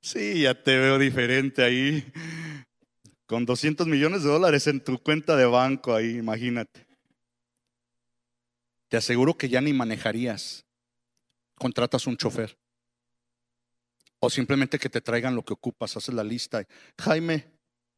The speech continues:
ve y tráeme". Pero los perezosos ambicionan mucho.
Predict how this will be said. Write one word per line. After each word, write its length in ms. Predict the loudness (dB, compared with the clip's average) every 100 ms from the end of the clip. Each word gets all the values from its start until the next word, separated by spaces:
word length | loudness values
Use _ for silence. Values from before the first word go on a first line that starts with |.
| _ _ _ _ _ _ _ _ _ _ _ _ _ _ _ _ _ _ _ -20 -20 _ _ _ _ _ _ _
ve 240 | -6 -4
y 40 | -2
tráeme". 480 | -2 -2 -2 -10 -14 _ _ _ _ _ _ _ _ _ _ _ _ _ _ _ _ _ _ _ _ _ _ _ _ _ _ _ _ _ _ _ _ _ _ _ _ _ _ _ -20 -20 0
Pero 160 | 4
los 160 | 4 2
perezosos 560 | 2 2 2 -2 -2 -2
ambicionan 480 | -4 -2 -2 -2
mucho. 500 | -2 -4 -4 -8 -10